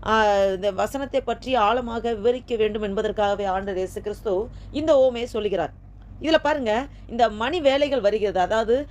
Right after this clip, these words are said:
மூன்றாம் மணி வேலை, ஆறாம் மணி வேலை, ஒன்பதாம் மணி வேலை, பதினோராம் மணி வேலை. இதுல மு-, அதிகாலையிலே, ஆ, முதலாம் மணி நேரத்திலே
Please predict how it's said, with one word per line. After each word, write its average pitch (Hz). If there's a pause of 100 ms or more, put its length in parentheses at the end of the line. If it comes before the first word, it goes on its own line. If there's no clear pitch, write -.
(160)
மூன்றாம் 262
மணி 240
வேலை, 202 (200)
ஆறாம் 262
மணி 233
வேலை, 190 (140)
ஒன்பதாம் 254
மணி 220
வேலை, 190 (200)
பதினோராம் 208
மணி 190
வேலை. 165 (280)
இதுல 233 (240)
மு-, 220
அதிகாலையிலே, 302 (260)
ஆ, 226
முதலாம் 233
மணி 269
நேரத்திலே 233